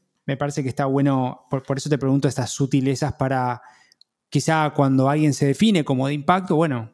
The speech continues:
eh, realmente que tenga inten-, intencionalidad, medición, reporting, eh, eh, y que, y si no,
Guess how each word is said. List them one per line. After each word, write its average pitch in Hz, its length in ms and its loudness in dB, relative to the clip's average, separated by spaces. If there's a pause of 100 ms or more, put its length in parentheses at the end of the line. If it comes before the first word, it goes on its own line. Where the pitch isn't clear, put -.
(140)
eh, 127 160 -10 (100)
realmente 147 880 0 (180)
que 139 120 0
tenga 151 200 4
inten-, 139 580 2
intencionalidad, 147 920 0
medición, 135 640 2
reporting, 160 580 2 (540)
eh, 113 560 -6 (280)
eh, 131 260 -10
y 151 100 -10
que, 170 260 -2
y 160 120 -4
si 156 160 -2
no, 220 320 0